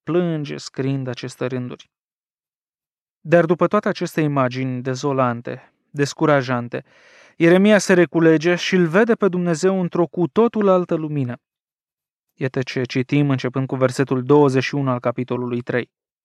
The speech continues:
Iată ce mai gândesc în inima mea și iată ce mă face să mai trag nădejde. Bunătățile Domnului nu s-au sfârșit. Îndurările lui nu sunt la capăt, ci se înnoiesc în fiecare dimineață și credincioșia ta este atât de mare.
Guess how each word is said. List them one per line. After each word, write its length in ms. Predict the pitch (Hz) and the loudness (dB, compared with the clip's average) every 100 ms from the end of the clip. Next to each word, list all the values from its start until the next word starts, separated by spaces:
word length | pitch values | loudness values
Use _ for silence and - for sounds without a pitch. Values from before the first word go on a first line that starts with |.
| _ _ _ _ - - - - | _ _ _ _ -20 -20 -20 -20
Iată 280 | - 208 247 | -2 2 2
ce 140 | - 208 | 2 4
mai 220 | 180 170 | 4 4
gândesc 460 | 151 156 165 156 | 4 4 4 2
în 100 | 151 | -2
inima 340 | 127 123 120 117 | -4 -4 -4 -4
mea 160 | 120 | -4
și 200 | 120 - | -6 -6
iată 320 | 131 170 190 180 | -4 -2 -2 -4
ce 140 | 180 | -2
mă 180 | 160 156 | 0 -2
face 400 | - 214 233 220 | 0 -2 0 -4
să 140 | - | -4
mai 160 | 190 180 | -4 -4
trag 240 | 185 185 | -4 -4
nădejde. 520 | 170 160 165 139 131 - _ _ _ _ _ _ | -6 -4 -4 -4 -10 -14 _ _ _ _ _ _
Bunătățile 880 | 151 170 175 156 220 254 254 226 | -2 4 4 4 4 2 2 0
Domnului 480 | 185 180 170 160 147 | 2 0 -2 -2 -2
nu 240 | 147 139 131 | -4 -6 -8
s-au 200 | - 117 | -10 -16
sfârșit. 500 | - 123 131 - _ _ _ _ _ | -16 -16 -16 -20 _ _ _ _ _
Îndurările 760 | 170 151 139 143 175 175 165 | 0 2 2 4 4 4 2
lui 240 | 165 165 | 4 2
nu 180 | 165 160 | 2 -2
sunt 220 | 175 190 | -4 -4
la 120 | 180 165 | -4 -6
capăt, 420 | 196 185 - - - - _ | -8 -8 -8 -12 -18 -20 _
ci 200 | - 180 | -4 2
se 140 | 190 | 4
înnoiesc 460 | 175 165 165 151 - | 4 6 4 4 -2
în 100 | 151 | -6
fiecare 460 | - 247 226 214 | -4 -4 -2 -2
dimineață 600 | 190 185 175 165 151 - - _ _ _ | 0 -2 -2 0 -2 -4 -14 _ _ _
și 200 | - 180 | -4 0
credincioșia 1080 | - 202 180 202 180 196 - - 277 240 | 4 4 4 2 2 -2 -2 -2 -2 -2
ta 200 | 156 139 | -4 -4
este 240 | 131 131 - | -4 -6 -8
atât 220 | 131 131 | -8 -6
de 80 | 127 | -4
mare. 380 | 120 120 - | -6 -8 -12